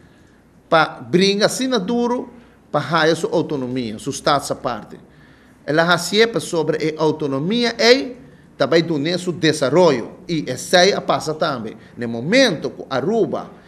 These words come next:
abrir a status à parte, Aruba cresce economicamente. Vou vai riba tu terreno, Aruba cresce. É um exemplo do Caribe. O que que passa? No momento é Aruba,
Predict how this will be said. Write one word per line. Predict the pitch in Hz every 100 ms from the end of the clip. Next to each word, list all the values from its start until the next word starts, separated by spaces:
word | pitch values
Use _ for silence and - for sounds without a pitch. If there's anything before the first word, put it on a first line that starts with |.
| -
abrir | - - 151 147
a | -
status | - 185 214 220
à |
parte, | 220 247 254 254 285 294 - - - -
Aruba | 127 131 160 175 175
cresce | - 185 156 143 - 92
economicamente. | 143 135 131 180 180 180 151 170 165 165 170 170 - - - - _ _ _ _ _ _ _ _
Vou | 117 147
vai | 151 160
riba | - 143 139
tu | - 233
terreno, | 202 185 175 175 170 170
Aruba | 139 147 147
cresce. | - 147 120 - - - _ _ _ - -
É | 131
um | 143 117
exemplo | 120 175 185 185 185 180
do | 139 143
Caribe. | 131 117 135 139 - - - - - - - - _ - - - - - -
O | 127 131 190
que | 247
que | 247
passa? | 233 190 117 104
No | 117
momento | 139 180 269 277 -
é | 160 160 - - - - - _ -
Aruba, | 139 135 214 247 240 277 -